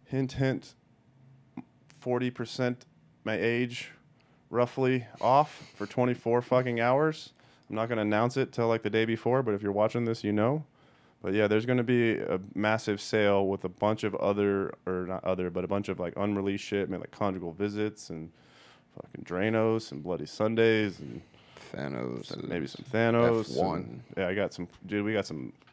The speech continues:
Speaker 1: Orange Hulk, some stuff that's, like,
Speaker 2: The,
Speaker 1: going way
Speaker 2: the
Speaker 1: back.
Speaker 2: super limited.
Speaker 1: So it's, yeah, super, super limited. I'm probably not gonna make 'em, like, super cheap, but I won't make 'em ridiculous. But, uh, either way, there is a crazy sale happening on the bazaar basically next week,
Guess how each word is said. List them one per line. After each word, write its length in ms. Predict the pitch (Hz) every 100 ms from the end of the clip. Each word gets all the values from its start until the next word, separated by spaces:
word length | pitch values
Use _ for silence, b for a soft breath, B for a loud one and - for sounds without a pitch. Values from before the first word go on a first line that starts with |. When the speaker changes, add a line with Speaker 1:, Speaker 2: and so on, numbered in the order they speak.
| -
Speaker 1:
Orange 320 | 98 95 82
Hulk, 320 | - 123 120 98
some 160 | 95 92
stuff 280 | 135 127
that's, 220 | - 90 -
like, 280 | 85 - -
Speaker 2:
The, 60 |
Speaker 1:
going 300 | 92 82 90
way 360 | 101 110 101 87
Speaker 2:
the 80 | 80
Speaker 1:
back. 160 | - -
Speaker 2:
super 280 | 87 -
limited. 440 | - - 60 - - - - -
Speaker 1:
So 300 | - 85 82
it's, 220 | 107 104
yeah, 180 | 117 104
super, 460 | - - 165 - 107
super 260 | 117 101
limited. 340 | 104 104 104 104
I'm 140 | 101
probably 220 | - 117
not 100 | 117
gonna 120 | 113 107
make 200 | 107 107
'em, 100 | 98
like, 120 | 95
super 280 | - 104 92
cheap, 340 | - 110 95 -
but 180 | 90 -
I 160 | 87
won't 160 | 95 98
make 140 | 95
'em 100 | 92
ridiculous. 520 | 92 101 104 92 87 -
But, 320 | - 82 -
uh, 220 | 87 87 B B -
either 180 | 131 123
way, 180 | 101 90 B B B B -
there 220 | 104 117
is 160 | 117
a 80 | 107
crazy 400 | - 117 110 104
sale 240 | 92 101 98
happening 320 | 92 92 90
on 100 | 92
the 60 |
bazaar 640 | 87 87 92 90 87 95 107 _
basically 480 | - 127 - 151 143
next 260 | 131 131 -
week, 240 | 139 -